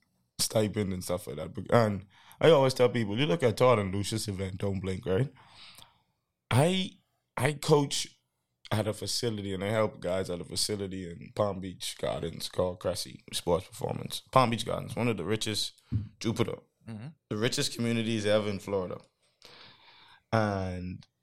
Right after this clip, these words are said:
Speaker 1: if I could tell you the amount, just because I'm up there and they know I'm from the Bahamas and they know about the event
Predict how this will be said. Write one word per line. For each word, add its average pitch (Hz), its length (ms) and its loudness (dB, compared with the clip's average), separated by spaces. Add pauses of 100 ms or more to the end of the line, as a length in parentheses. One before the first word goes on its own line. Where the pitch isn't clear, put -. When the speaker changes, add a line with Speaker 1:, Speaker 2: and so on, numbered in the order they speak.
(120)
Speaker 1:
if 107 180 2
I 160 100 0
could 120 220 -8
tell 131 200 0
you 120 80 -2
the 107 140 2
amount, 95 480 -2
just - 220 -2
because 107 260 -2
I'm 95 180 0
up 98 180 -4
there 101 180 0
and 92 140 -6
they 98 100 -4
know 98 120 -2
I'm 98 140 -2
from 98 180 -2
the 92 40 -4
Bahamas 92 580 -2
and 92 160 -6
they 98 120 -4
know 98 240 -2
about 95 320 -4
the 95 140 -8
event 90 360 -4